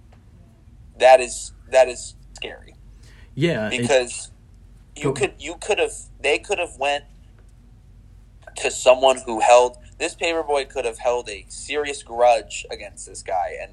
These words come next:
Speaker 1: this could have been premeditated. We will never know. And they, i-, if that were the case, they just threw, you said it was, you said he went in when he was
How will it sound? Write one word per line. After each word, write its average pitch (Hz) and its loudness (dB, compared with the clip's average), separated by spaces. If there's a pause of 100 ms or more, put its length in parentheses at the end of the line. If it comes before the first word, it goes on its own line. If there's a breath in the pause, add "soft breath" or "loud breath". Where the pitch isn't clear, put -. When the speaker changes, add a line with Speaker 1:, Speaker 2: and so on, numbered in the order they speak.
(140)
Speaker 1:
this 117 -8
could 123 -4
have 113 -10
been 107 -6
premeditated. 98 -12 (240 soft breath)
We 120 -8
will 120 0
never 107 0
know. 82 -10 (880)
And 120 4 (1080)
they, 143 -4
i-, 127 -6
if 131 -4
that 143 6
were 147 -4
the 120 -14
case, 127 -12 (580)
they 135 -4
just 147 -10 (100)
threw, 135 -8
you 120 -14
said 135 -2
it 110 -14
was, 98 -20
you 135 -18
said 165 -2
he 131 -10
went 127 -4
in 123 -10
when 117 -14
he 113 -14
was 98 -18